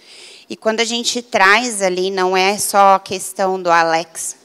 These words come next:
não é só a questão da equipe For Blue, mas toda a comunidade é muito importante. É uma,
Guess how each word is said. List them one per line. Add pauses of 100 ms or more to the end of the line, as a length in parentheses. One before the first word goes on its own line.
(140)
não
é
só
a
questão
da
equipe
For
Blue,
mas
toda
a
comunidade
é
muito
importante. (680)
É
uma,